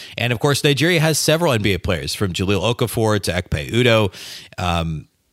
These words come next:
Precious Achiuwa came off the bench for them after starting in the first couple of games. So they were playing with the rotations a little bit. And again, this game got out of hand early too. It's an exhibition, so they only scored thirteen points in the first quarter. They were down at halftime.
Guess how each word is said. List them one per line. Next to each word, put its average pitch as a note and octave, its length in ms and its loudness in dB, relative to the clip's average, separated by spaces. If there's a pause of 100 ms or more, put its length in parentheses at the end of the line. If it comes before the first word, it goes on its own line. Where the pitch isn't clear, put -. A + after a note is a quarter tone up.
(120)
Precious B2+ 340 -2
Achiuwa A#2+ 400 0
came A2 180 0
off E2+ 120 -4
the F2 80 -4
bench G#2 240 -2
for - 80 0
them G2+ 100 0
after F#2 220 -2
starting F#2+ 340 -2
in F#2+ 100 -2
the F#2 60 0
first G#2 240 -2
couple G2+ 240 -2
of F2 120 -2
games. F#2 260 -2
So A2 100 0
they A2+ 120 2
were A2+ 80 0
playing D#3+ 240 0
with C3+ 80 0
the C#3+ 80 0
rotations A2 500 -2
a G#2+ 60 -2
little G2 120 2
bit. G2 280 0
And C3 120 -2
again, G2 280 -2
this D3+ 160 2
game D3+ 180 2
got C3 160 2
out A2+ 140 2
of G#2 60 0
hand G#2+ 180 0
early G2 200 0
too. F#2+ 220 0
It's F2+ 140 -2
an F#2 80 0
exhibition, F#2 640 -2
so F2 140 -4
they F#2+ 160 2
only G2+ 160 -2
scored F#2 280 -4
thirteen F2+ 340 -4
points F2+ 280 -4
in F2 60 -8
the F2 60 -4
first - 260 -4
quarter. E2+ 260 -4
They F2 100 0
were F2 120 -2
down F2+ 320 -2
at F2 160 -10
halftime. F#2+ 560 -2